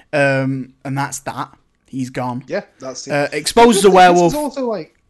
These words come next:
Speaker 1: Go on.
Speaker 2: like, this is also one of the only films in this series that it doesn't really involve Voldemort at all.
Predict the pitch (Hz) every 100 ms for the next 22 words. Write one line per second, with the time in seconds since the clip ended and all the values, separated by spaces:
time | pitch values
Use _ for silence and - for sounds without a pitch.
0 | _ _ _ _ _ _ _ _ _ _
1 | _ _ - 131 123 135 - 339 349 -
2 | - 220 254 240 220 190 190 190 196 175
3 | 202 220 220 190 190 202 190 170 - 156
4 | 170 165 165 156 165 120 120 117 135 139
5 | 131 143 143 143 147 131 131 135 123 120
6 | 139 120 107 107 117 135 117